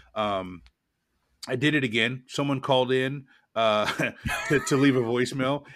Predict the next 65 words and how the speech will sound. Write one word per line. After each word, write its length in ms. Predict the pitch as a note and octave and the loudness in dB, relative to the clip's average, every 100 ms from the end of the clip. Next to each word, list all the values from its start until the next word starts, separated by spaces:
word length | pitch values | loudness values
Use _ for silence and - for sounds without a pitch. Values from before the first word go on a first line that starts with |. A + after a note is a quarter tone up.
| - | -2
and 120 | C3 | 4
I 80 | B2 | 4
didn't 240 | C#3 C3 | 4 0
look 120 | C3+ C#3 | -2 -2
at 40 | |
the 60 | A#2 | -4
caller 380 | C3 B2 B2+ | 0 2 2
I 40 | B2 | 2
D, 160 | B2+ C3 | 0 0
and 60 | |
I 40 | B2+ | 0
answered 300 | A#2 C3 C#3 | -2 -2 -4
the 80 | A#2+ | -6
phone, 380 | - B2 D3 A#2+ | -4 -4 -4 -6
and, 160 | G#2+ | -8
and 100 | G#2 | -8
he 100 | A#2 | -6
was 160 | D#3 C3 | -4 -2
like, 120 | A2+ | -4
"Is 100 | F2+ | -2
this 160 | E3+ C#3 | -2 0
Waste 220 | A2 C3+ | -2 -2
Spotters?" 400 | D#3+ E3 G#3 D#3 | 2 2 2 0
I'm 80 | D3+ | -4
like, 140 | D3 | -4
"Oh, 320 | F#3+ A#3 A#3 G#3 | 4 6 8 6
I'm 140 | G3 | 2
sorry, 480 | - G3 G3 F#3+ F#3 | 2 4 4 4 4
I 20 | |
answered 200 | F3+ F3+ | 2 -2
the 80 | E3 | -2
phone." 240 | E3+ E3 - - _ | -4 -4 -6 -20 _
We 120 | C#3 | 2
had 100 | E3 | 2
a 40 | D3+ | 2
good 220 | C#3 D3 | -2 -2
conversation. 580 | D#3 C#3+ C3+ C#3 B2+ B2+ | -2 -2 -2 -4 -4 -6
He 80 | C3 | -4
left 220 | C#3 - | -4 -4
a 40 | A2+ | -6
voicemail. 560 | B2 A#2+ B2+ B2 A2+ - - - | -6 -6 -4 -4 -6 -10 -20 -10
It's 140 | C#3+ - | -6 -2
about 320 | C3+ C#3+ B2+ | 2 2 0
G 180 | A2+ C3+ | -2 -2
B 220 | C3+ B2 | 0 2
L. 360 | B2 B2 B2 - | 2 0 -2 -4
Uh, 180 | A2+ G#2+ | -4 -2
we 120 | A#2+ | -4
just 340 | B2 C3 _ | -4 -6 _
couldn't 300 | - D#3 B2 | -6 -6 -6
fit 240 | A2+ C#3+ B2 | -8 -8 -6
it 80 | B2 | -6
in 160 | A#2+ | -6
today, 460 | A#2 A#2 A#2 A2+ A2 _ _ _ | -8 -6 -4 -4 -6 _ _ _
uh, 160 | A#2 G#2+ | -6 -4
but 120 | G#2+ | -2
we'll, 240 | A2 B2+ A2 | 0 0 0
we'll 140 | B2 | -4
play 180 | A#2+ B2 | -4 -4
the 100 | A2+ | -4
voicemail 460 | G#2 A2 - A2+ G2+ | -6 -6 -6 -8 -6
next 260 | G#2 - | -8 -10
week 300 | G#2 G2+ - G2 | -10 -10 -10 -10
and, 360 | G2 F#2+ F#2+ F#2+ | -10 -10 -12 -12
um, 300 | F#2 F#2+ F#2 | -8 -8 -10